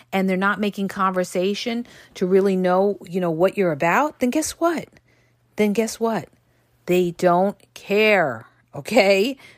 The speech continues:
They don't care because they're not there to find out who you are, because they don't plan on being with you a long time.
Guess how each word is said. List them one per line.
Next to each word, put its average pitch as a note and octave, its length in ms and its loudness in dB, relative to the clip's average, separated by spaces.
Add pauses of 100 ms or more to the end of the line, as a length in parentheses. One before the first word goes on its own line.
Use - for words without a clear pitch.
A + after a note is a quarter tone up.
(120)
They F3 180 2
don't E3 400 0
care G3 380 0
because D3+ 340 -8
they're D#3+ 180 -4
not E3 380 -2 (140)
there D#3+ 440 2 (360)
to E3+ 100 -4
find E3 380 -2
out D#3 160 -2
who E3+ 100 -6
you D#3+ 280 -4
are, F3+ 220 2
because D3+ 280 -6
they F3+ 100 2
don't F#3 220 0
plan F#3+ 600 -2
on D#3+ 200 -6
being G3 400 -2
with D3+ 200 -6
you D#3 140 -2
a C#3+ 40 -2
long D#3 340 -2
time. C#3 580 -4